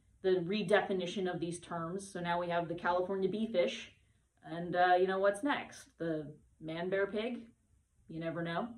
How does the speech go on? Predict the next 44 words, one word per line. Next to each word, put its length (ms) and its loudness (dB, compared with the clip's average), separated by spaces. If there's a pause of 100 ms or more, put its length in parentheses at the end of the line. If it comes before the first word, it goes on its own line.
(460)
But 80 -2
more 200 8
importantly 640 4
and 120 2
more 160 0
seriously, 480 -2
this 200 -4
really 260 2
is 100 0
about 240 2
protecting 440 -4
pollinators, 640 -2
and 460 -2
this 320 0 (320)
ruling 720 0
and 220 -4
now 240 2
the 100 -2
consideration 800 -2
for 80 -6
the 80 -4
listing 460 0
of 80 -8
the 80 -6
species, 640 -8 (420)
we 140 2
really 340 8
feel 460 6
is 100 -4
a 60 -2
violation 500 0
of 80 -8
the 80 -10
trust, 520 -8 (480)
uh, 160 -6
that 140 0
has 100 -4
been 180 -4
built 240 -2
up 160 -2
with 100 -4
the 80 -2
almond 320 -4
farmers 540 -6